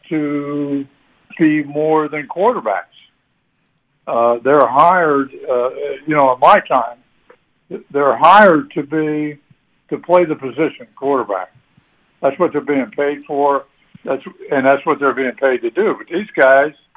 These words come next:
they want to, uh, uh, pick the coach, pick the players. Uh, it's, it's an interesting dilemma. You know, and any, I think anybody can say,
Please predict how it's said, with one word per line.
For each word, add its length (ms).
they 140
want 240
to, 60
uh, 100
uh, 60
pick 260
the 80
coach, 420
pick 180
the 80
players. 560
Uh, 640
it's, 160
it's 440
an 140
interesting 640
dilemma. 480
You 100
know, 140
and 100
any, 140
I 140
think 200
anybody 380
can 160
say, 80